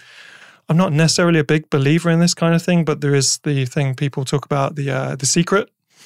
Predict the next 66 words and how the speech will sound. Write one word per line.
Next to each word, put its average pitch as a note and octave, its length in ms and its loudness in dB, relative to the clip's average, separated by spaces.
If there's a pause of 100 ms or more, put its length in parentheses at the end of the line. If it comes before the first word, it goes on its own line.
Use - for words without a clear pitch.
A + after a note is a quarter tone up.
(600)
that D#3+ 160 0
when D3 200 2
you D3 100 2
start D3+ 280 0
manifesting D3 760 0
the C#3 100 2
ideas C#3 460 2
in C3+ 120 -4
your C3 160 0
mind C#3+ 380 0
and C3 100 -6
you're B2+ 120 -8
positive D3+ 440 0
about C3 280 -2
them C3+ 120 -6
and B2+ 100 -8
you C3 80 -6
start - 320 -4
making C#3+ 380 0
positive C3+ 400 -2
steps, - 380 -2
even D3 160 -2
if C3+ 140 -6
that's - 180 -4
just - 240 -6
a D3 60 -4
quick F3 240 -4 (120)
D D3 160 0
M D#3+ 180 2
to G3 100 0
someone, F3 340 0
"Hey, F3+ 360 0 (600)
I - 60 -8
see - 160 -2
you G3+ 100 2
doing D#3+ 220 2
this. F3+ 240 0
Do E3+ 140 0
you, E3+ 160 2
do D#3 80 -2
you E3+ 100 -2 (140)
wanna A3+ 100 -2
have E3+ 60 -2
a B2 40 -4
chat D3+ 240 0
about F#3 260 0
that?" G3+ 140 2
And F3 80 0
that's G#3+ 200 0
what G3 80 2
people F#3 240 -2
did E3 140 0
to E3 80 -2
me. F#3 180 2
People D#3+ 280 -2
started F3 380 -2
chatting D#3 220 -4
to E3 120 -6
me D#3+ 120 2
and C#3+ 100 -2
I - 20 -4
was C3+ 120 -4
chatting C#3+ 200 -8
back F3 180 -12
to - 80 -6
them. E3+ 180 -2